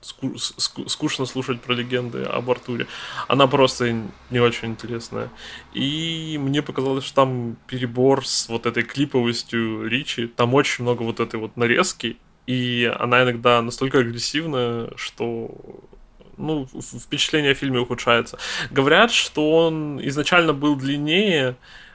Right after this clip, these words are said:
но студия попросила Ричи его урезать, и Ричи его урезал вот в своей манере, и поэтому, ну, там получилось слишком много вот этих сцен, где нарезано как клип. А, также мне не очень понравились, э,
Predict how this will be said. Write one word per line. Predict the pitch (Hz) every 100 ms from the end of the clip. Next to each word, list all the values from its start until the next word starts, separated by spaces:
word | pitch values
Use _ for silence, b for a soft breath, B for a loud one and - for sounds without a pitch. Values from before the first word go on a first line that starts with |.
| B
но | 127 143 143 135 123
студия | 127 - 160 143 131
попросила | 131 135 - 143 131
Ричи | 127 131 -
его | 123 117 120 117 117 123
урезать, | - 123 135 151 127 117
и | 123
Ричи | 139 143 131
его | 120 127
урезал | 117 127 123
вот | 113 117
в | -
своей | 127 127 120
манере, | 117 113 120 147 147 123 123 _ - - -
и | 123
поэтому, | 135 135 127
ну, | 120 117 107
там | - 120
получилось | 123 120 - 123 -
слишком | 139 131 - 120
много | 120 117
вот | 113 113
этих | - -
сцен, | - - 135 131
где | 117 110 120 117 117 B B B
нарезано | 123 123 127 123 113
как | 117 -
клип. | - 120 120 _
А, | 120 117 113 113 110 110
также | 151 151 147 156
мне | 143 131 135 139 139
не | 131
очень | 127 139 -
понравились, | 127 123 123 120 120 117 - -
э, | 98